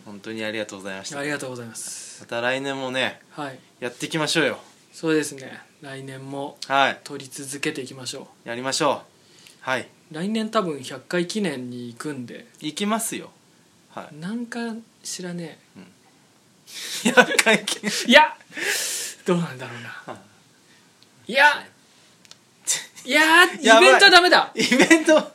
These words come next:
Speaker 2: イベントはダメ。
Speaker 1: イベントやりマンですからね、松田さん。
Speaker 2: そうだね、イベントはダメ。
Speaker 1: はい。
Speaker 2: イベントだ、どういうのかなんか全く
Speaker 1: うん。
Speaker 2: 想定もできないし、ちょっ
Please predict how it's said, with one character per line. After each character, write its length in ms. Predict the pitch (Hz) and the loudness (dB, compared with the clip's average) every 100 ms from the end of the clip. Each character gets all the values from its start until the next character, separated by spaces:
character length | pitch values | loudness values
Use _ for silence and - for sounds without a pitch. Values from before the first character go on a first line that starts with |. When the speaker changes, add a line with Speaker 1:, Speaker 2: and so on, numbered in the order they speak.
| - | 0
Speaker 2:
イ 80 | 240 | 4
ベ 100 | 349 | 6
ン 40 | |
ト 60 | 381 | 8
は 40 | |
ダ 120 | 339 - | 8 8
メ。 40 | |
Speaker 1:
イ 20 | |
ベ 120 | 311 330 | 4 4
ン 60 | |
ト 80 | 330 | 6
や 140 | 320 | 6
り 120 | 320 247 | 6 4
マ 120 | 190 | 2
ン 60 | |
で 80 | 143 | 0
す 100 | - | 0
か 100 | 147 | 0
ら 80 | 123 | 0
ね、 80 | 135 | -2
松 140 | 117 | 0
田 60 | 247 | 2
さ 60 | |
ん。 20 | 208 | 2
Speaker 2:
そ 40 | |
う 20 | 165 | 2
だ 40 | |
ね、 100 | 156 | 2
イ 20 | |
ベ 100 | 196 247 | 2 4
ン 40 | |
ト 80 | 254 | 4
は 40 | |
ダ 80 | 233 | 2
メ。 100 | 214 | 0
Speaker 1:
は 320 | - 208 175 151 | 2 4 4 2
い。 40 | |
Speaker 2:
イ 60 | 165 | -4
ベ 160 | 226 339 | 0 0
ン 80 | |
ト 220 | 330 359 339 302 262 | 0 0 -2 -4 0
だ、 140 | 247 240 | 0 0
ど 220 | 185 285 | 0 2
う 60 | 320 | 4
い 180 | 202 165 | 2 2
う 60 | |
の 100 | 151 | -4
か 160 | 151 143 | -6 -6
な 100 | 147 | -8
ん 60 | |
か 120 | 147 139 139 - | -10 -12 -10 -8
全 120 | 165 | -6
く 300 | 170 165 170 196 120 107 | -6 -6 -10 -18 -20 -18
Speaker 1:
う 20 | |
ん。 40 | |
Speaker 2:
想 240 | - 220 233 | -14 -12 -10
定 120 | 254 | -8
も 140 | 240 | -6
で 100 | 226 | -6
き 80 | 220 | -6
な 100 | 170 | -8
い 60 | 131 | -10
し、 240 | - - _ - | -14 -18 _ -20
ち 180 | |
ょ 40 | |
っ 20 | - | -20